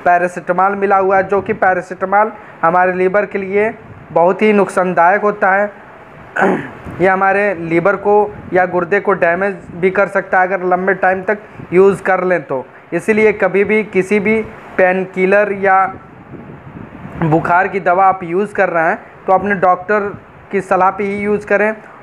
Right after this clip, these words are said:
और डॉक्टर जितने दिन तक कहा है उतना ही दिन तक यूज़ करें, अपने मन से ज़्यादा दिन तक यूज़ ना करें।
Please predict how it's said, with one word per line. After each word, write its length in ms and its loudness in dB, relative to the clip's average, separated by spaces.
और 120 0
डॉक्टर 400 0
जितने 360 -2
दिन 180 -4
तक 180 -2
कहा 240 2
है 140 2
उतना 280 -2
ही 180 0
दिन 200 -2
तक 180 -2
यूज़ 240 -2
करें, 220 2
अपने 260 0
मन 200 0
से 120 0
ज़्यादा 320 0
दिन 180 -4
तक 140 -2
यूज़ 200 -2
ना 200 0
करें। 300 -2